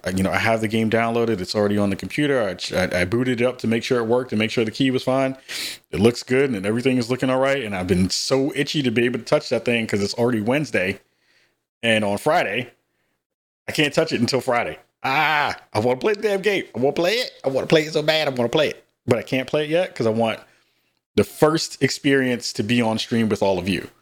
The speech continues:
So I'm, I'm being good. I'm holding off. It's really difficult, but I'm fiending to play this thing, and I can't yet because I wanna make sure that we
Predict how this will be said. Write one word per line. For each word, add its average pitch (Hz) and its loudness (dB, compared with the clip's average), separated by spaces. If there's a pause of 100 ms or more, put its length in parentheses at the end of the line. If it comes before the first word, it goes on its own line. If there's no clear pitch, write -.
(380)
So 110 -2
I'm, 95 0
I'm 98 2
being 127 0
good. 165 0 (260)
I'm 92 2
holding 151 2
off. 147 -2 (180)
It's 95 0
really 135 2
difficult, 185 0 (460)
but 113 4
I'm 85 -2 (320)
fiending 165 0
to 156 -2
play 175 0
this 143 -4
thing, 120 0
and 110 0
I - -4
can't 123 0
yet 104 -2
because 104 0
I 98 -2
wanna 110 2
make 110 0
sure 107 0
that 101 2
we 101 -2